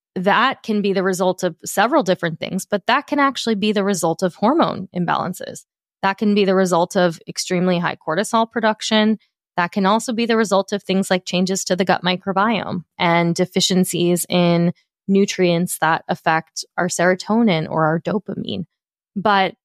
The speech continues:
as a whole, there could be so many things that manifest from alcohol. But what I would say is if you have a health concern or a health goal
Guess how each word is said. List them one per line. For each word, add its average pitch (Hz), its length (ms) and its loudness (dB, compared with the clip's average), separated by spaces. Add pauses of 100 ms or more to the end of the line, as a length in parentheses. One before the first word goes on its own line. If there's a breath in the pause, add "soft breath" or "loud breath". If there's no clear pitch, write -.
(180)
as 196 220 0
a 180 80 2
whole, 175 580 0
there 226 180 0
could 240 200 -4
be 220 180 -2
so 269 440 0
many 180 300 -2
things 190 500 -4
that 170 440 2 (400)
manifest 180 880 -2
from 180 460 0
alcohol. 185 600 2
But 196 140 -2
what 220 160 2
I 226 100 2
would 202 160 -2
say 262 300 -2
is 190 300 -2
if 202 220 -4
you 208 160 -4
have 190 520 0
a 185 120 -2
health 180 400 -2 (240)
concern 190 600 -6 (520)
or 202 160 4
a 185 60 -2
health 170 400 -4
goal 185 400 0